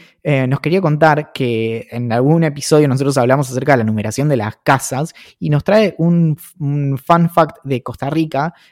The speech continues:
donde las, muchas calles no tienen nombre, sino que, por ejemplo, un amigo de ellas vive a trescientos metros al norte de Pizza Hut,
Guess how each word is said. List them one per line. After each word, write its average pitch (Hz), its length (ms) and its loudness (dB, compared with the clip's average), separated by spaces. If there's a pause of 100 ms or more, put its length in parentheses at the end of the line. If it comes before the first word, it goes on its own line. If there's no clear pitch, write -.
(140)
donde 165 480 2 (180)
las, 135 640 -4
muchas 180 280 -2
calles - 440 -4
no 180 180 2
tienen 185 320 2
nombre, 147 480 2 (200)
sino 156 280 0
que, 170 140 2
por 147 180 2
ejemplo, 143 340 0
un 147 120 0
amigo 165 240 4
de 170 60 6
ellas 170 180 -2
vive 156 280 4
a 147 120 0
trescientos 170 460 -2
metros 156 340 -2
al 139 180 0
norte 151 240 0
de 135 100 2
Pizza 147 420 -8
Hut, 160 200 0